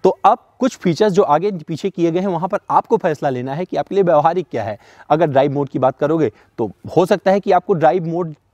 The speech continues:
यूज़ करने का बहुत सारा मौका ना मिले, क्योंकि जिस तरीके से डिसिप्लिन बनाए गए हैं सड़कों पर, वो आपको इसकी अनुमति नहीं देते हैं। लेकिन क्रूज कंट्रोल का फ़ायदा आप उठा सकते हो कहाँ? खुले रास्ते पे हो, क्रूज कंट्रोल लगा दिया, बढ़िया माइलेज आपको मिलता रहेगा।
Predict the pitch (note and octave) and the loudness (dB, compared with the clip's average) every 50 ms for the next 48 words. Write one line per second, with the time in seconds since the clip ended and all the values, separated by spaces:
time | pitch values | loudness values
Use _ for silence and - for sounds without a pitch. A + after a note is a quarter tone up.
0 | _ - D3+ E3+ - - E3 D#3 D#3+ D#3+ - F3 C#3 B2 D3+ D3 - D3 C3+ D3 | _ -2 0 0 2 0 0 0 -2 -2 -2 -4 -2 -4 -6 -4 -2 -2 0 0
1 | C3+ A#2+ A#2 - C#3+ C#3 C#3 C#3 D3 D3 - D3+ - D#3+ C#3+ D#3 - - C#3 C#3 | -2 -2 0 0 0 0 -2 -4 -4 -4 -6 -6 -4 -4 -6 -4 -4 -4 -4 -4
2 | - D#3 D3+ D3+ B2+ A#2+ - C#3 B2 - D#3 D3+ C3+ G#2 G#2+ G#2+ A2+ D3 F#3 F#3 | -4 -4 -4 -2 -2 -2 -2 -4 -2 -2 -2 -2 0 0 0 0 2 2 2 2
3 | F#3 E3+ D#3 - D3 A#2 - - C#3+ - F#3 F3+ - - G3+ A#3 - D#3 B2+ - | 2 0 0 0 -2 -2 -2 -2 0 0 0 -2 0 2 2 2 2 2 -2 0
4 | - F#3+ F#3 - - - G3+ D#3 C#3 B2 A#2 A#2 A#2 - F3+ G#3 D#4+ F#3+ - - | 0 0 0 0 -2 -6 -6 -6 -6 -6 -4 -6 -6 -6 -4 -4 -2 -2 -2 -2
5 | G3 D3 B2 G#2 - A#2 G#2 G2+ G#2 - - - - - - C3 C3+ - A#2 F#2 | 0 0 0 0 -2 -4 -4 -4 -8 -10 -14 -20 -20 -2 0 0 0 2 -2 -6
6 | - - A#3 C4+ B3 - A#3 F#3 D#3+ F#3+ F3+ E3+ E3+ - F#3 D#3+ D3 D#3+ D3 - | -2 0 0 0 2 2 0 2 2 0 0 2 0 0 0 0 2 0 -2 -2
7 | - C#3 - D#3+ F#3 - - - - - A#2 B2 A#2 - C3 C3+ G3 - - _ | -6 -4 -2 0 0 0 -4 -8 -8 -8 -6 -6 -6 -6 -4 -4 -6 -6 -8 _
8 | _ _ _ _ _ _ _ _ - A#3 B3+ C#4 C4 A#3 G#3 - - G#3+ G3 - | _ _ _ _ _ _ _ _ 2 4 4 6 4 4 2 0 -4 -8 -8 -8
9 | G3+ G#3 - - D3+ D3 - D#3+ D3 C#3 E3 D#3 D3 C3 C#3 C#3 C3+ D#3 D3 B2+ | -10 -8 -6 -6 -6 -6 -6 -8 -6 -4 -2 -2 0 0 0 0 0 -2 -4 -4
10 | A#2+ C3+ C3+ B2 A2+ A2 A#2 A#2 A#2 G2+ - - G#3 F3+ A#2 G#2 - - G#2 G2+ | -4 -6 -6 -6 -6 -6 -4 -6 -6 -6 -6 -6 -6 -4 -6 -4 -4 -4 -4 -4
11 | F#2+ G#2+ G2 G#2+ G2 F#2 | -6 -6 -6 -8 -10 -10